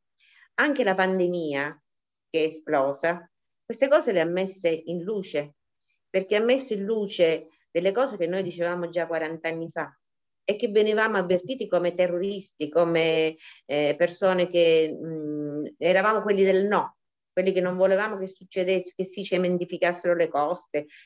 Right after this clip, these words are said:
che si, eh, otturassero i fiumi, insomma, tutte le cose che adesso dicono, eh, tutti, noi le dicevamo quaranta anni fa, e quando le dicevamo quaranta anni fa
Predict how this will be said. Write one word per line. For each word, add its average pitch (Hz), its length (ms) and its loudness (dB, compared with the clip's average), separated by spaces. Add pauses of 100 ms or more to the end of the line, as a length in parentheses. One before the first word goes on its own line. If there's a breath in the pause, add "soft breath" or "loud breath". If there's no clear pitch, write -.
che 180 100 0
si, 175 340 2
eh, 165 200 4 (220 loud breath)
otturassero 175 680 0
i 175 80 -4
fiumi, 165 440 -2
insomma, 185 300 -6
tutte - 220 -8
le 214 100 -2
cose 220 240 -2
che 175 80 2
adesso 190 360 -2
dicono, 165 580 -2 (360 loud breath)
eh, 151 440 2
tutti, - 600 -4 (260 soft breath)
noi 247 180 4
le 233 60 4
dicevamo 220 460 -2
quaranta 185 380 0
anni 160 220 -2
fa, 143 200 -4
e 214 120 -8
quando 254 240 -2
le 190 80 -4
dicevamo 190 480 -4
quaranta 254 340 -4
anni 302 220 -8
fa 160 260 -2